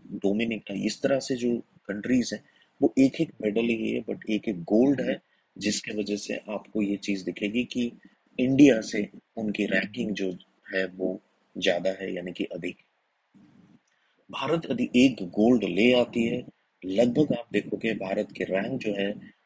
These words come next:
वो काफ़ी आगे निकल जाएगी, क्योंकि भारत के पास अभी, जब तक मैं video record कर रहा हूँ, पाँच gold है, sorry, पाँच, अ, medal है और उसमें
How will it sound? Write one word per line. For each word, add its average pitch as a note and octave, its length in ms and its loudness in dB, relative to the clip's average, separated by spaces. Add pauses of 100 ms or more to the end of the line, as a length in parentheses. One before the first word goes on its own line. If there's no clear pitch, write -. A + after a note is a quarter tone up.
(100)
वो G#2 220 0 (120)
काफ़ी A2 360 0
आगे G2 240 0
निकल F#2 320 -4
जाएगी, F2+ 380 -2
क्योंकि - 540 -14
भारत G2 380 -6 (100)
के A2 100 -4
पास G#2 480 -6
अभी, G2 340 -2 (480)
जब A2 120 -8
तक G2+ 220 -6
मैं F#2+ 140 -6
video G2+ 280 2
record A2 320 0
कर G#2+ 140 -4
रहा G#2 120 -6
हूँ, A2 140 -6
पाँच F#2+ 420 -8
gold A2+ 360 2
है, - 220 -10 (220)
sorry, - 220 -8
पाँच, F#2+ 500 -10 (100)
अ, F#2 100 -8
medal G#2 400 0
है - 380 -8 (180)
और F#2+ 200 -2
उसमें G#2+ 460 -4